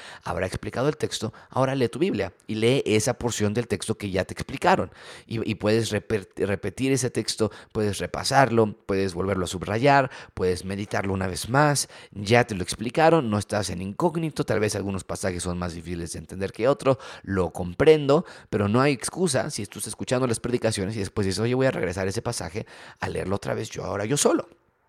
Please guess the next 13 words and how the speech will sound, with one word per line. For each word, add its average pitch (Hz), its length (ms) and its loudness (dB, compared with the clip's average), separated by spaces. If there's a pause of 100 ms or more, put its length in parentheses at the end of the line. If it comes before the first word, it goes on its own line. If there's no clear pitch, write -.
(360)
Y - 80 -14
quiero 98 220 0
ver 95 100 0
qué 110 140 -2
más 95 180 -2
puedo 98 180 -4
encontrar. 127 520 -6 (320)
Quiero 107 240 4
recordar 95 520 0
lo 101 100 -4
que - 120 -12
ya - 140 -10
estudié". 139 520 -4